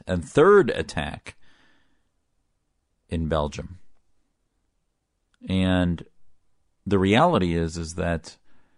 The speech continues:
now in the past few weeks, we've seen in the past few month, uh, uh, weeks into the last month, a, a series of attacks. And last one ended with the,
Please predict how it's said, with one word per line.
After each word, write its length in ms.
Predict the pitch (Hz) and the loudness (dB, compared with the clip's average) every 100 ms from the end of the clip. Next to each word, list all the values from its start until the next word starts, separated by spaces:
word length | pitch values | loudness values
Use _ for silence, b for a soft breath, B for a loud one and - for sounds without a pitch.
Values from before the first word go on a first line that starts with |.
| _ _ - | _ _ -6
now 360 | 90 98 92 | 0 2 4
in 100 | 90 | 2
the 60 | 85 | -2
past 360 | 101 90 90 | -2 -2 -2
few 180 | - 82 | -6 -6
weeks, 440 | 78 113 110 - 85 | 0 0 0 -4 -8
we've 180 | 80 | -8
seen 520 | - - 87 82 80 73 | -10 -6 -4 -2 -4 -6
in 80 | 76 | -6
the 60 | |
past 280 | - 82 - | -4 -6 -6
few 180 | - 78 | -8 -4
month, 360 | 90 92 - b b b b b - | 0 -2 -4 b b b b b -10
uh, 60 | 80 78 - 78 76 78 | -8 -6 -6 -6 -4 -6
uh, 0 | |
weeks 320 | 90 95 - | -2 -2 -2
into 220 | 101 95 | -4 -2
the 100 | 90 | -2
last 300 | 90 87 85 | 2 0 0
month, 320 | 87 85 80 - | -2 -2 -4 -4
a, 300 | 80 65 78 | -4 -4 -6
a 60 | |
series 640 | - - 104 117 104 87 85 | -6 -2 2 4 4 2 -2
of 120 | 78 | -4
attacks. 600 | 80 - 80 80 - - b b b b b b _ | -6 -4 -4 -4 -8 -16 b b b b b b _
And 300 | 90 80 80 | -4 -2 2
last 400 | 101 110 - - | 4 4 0 -2
one 320 | 101 98 95 | 0 0 0
ended 440 | 90 92 82 85 76 | 0 0 0 -2 -2
with 300 | 80 78 73 | -4 -4 -4
the, 220 | 80 | -6